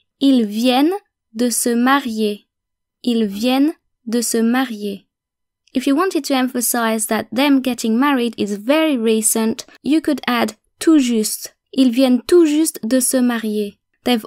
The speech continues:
only just got married. If you wanted to say, "I've just told you," you would say, "Je viens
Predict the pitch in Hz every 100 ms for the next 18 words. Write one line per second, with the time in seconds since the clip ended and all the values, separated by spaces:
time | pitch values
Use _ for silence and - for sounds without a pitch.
0 | - 330 320 285 262 240 226 - 214 226
1 | 214 202 190 - - _ _ _ _ _
2 | - - 359 381 359 330 294 277 277 -
3 | 254 240 233 226 _ _ - 226 208 -
4 | 311 339 - 285 294 294 254 220 220 330
5 | _ _ - 262 262 240 - 240 226 226
6 | 220 _ - 214 226 240 220 233 302